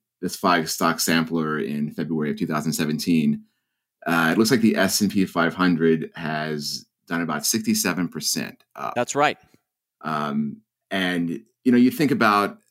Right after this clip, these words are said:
Speaker 1: you always hear the average return over time is about eight percent, even if you want to go eight to eleven percent a year.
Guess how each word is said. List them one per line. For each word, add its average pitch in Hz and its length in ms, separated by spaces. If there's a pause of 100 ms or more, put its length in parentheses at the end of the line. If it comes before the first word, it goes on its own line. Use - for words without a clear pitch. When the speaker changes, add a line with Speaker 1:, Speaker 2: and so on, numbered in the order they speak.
(280)
Speaker 1:
you 117 160
always 113 240
hear 107 200
the 92 160
average 92 260
return 87 800
over 82 240
time 82 340
is 78 80
about 80 260
eight 87 200
percent, 80 560
even 82 240
if 80 100
you 85 80
want 80 160
to 80 40
go 78 180
eight 73 220
to 82 120
eleven 78 320
percent 78 320
a 76 60
year. 76 420